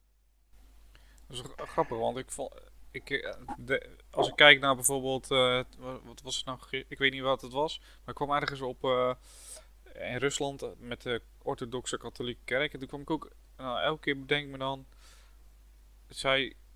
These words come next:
hè, toen de Russische revolutie er was en, eh, de communisten, die zijn natuurlijk anti-religie en hebben ze ook geprobeerd om die re-, die religie daar helemaal te, te verwijderen uit de maatschappij. En kijk hoe,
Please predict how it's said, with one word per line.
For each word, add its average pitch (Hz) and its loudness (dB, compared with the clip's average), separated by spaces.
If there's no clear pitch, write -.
hè, 127 -12
toen 135 -10
de 120 0
Russische 127 -2
revolutie 123 -4
er 131 -6
was 127 -2
en, 113 -10
eh, 113 -10
de 110 -16
communisten, 123 -6
die 120 -10
zijn 120 -6
natuurlijk 113 -12
anti-religie 127 -8
en 127 -4
hebben 123 -6
ze 120 -4
ook - -10
geprobeerd 120 -4
om 113 -16
die 117 -6
re-, 113 -2
die 120 -8
religie 123 -4
daar 117 6
helemaal 113 -4
te, 104 -4
te - -12
verwijderen 113 4
uit 143 -2
de 143 -12
maatschappij. 139 -4
En 131 -4
kijk 135 0
hoe, 131 -12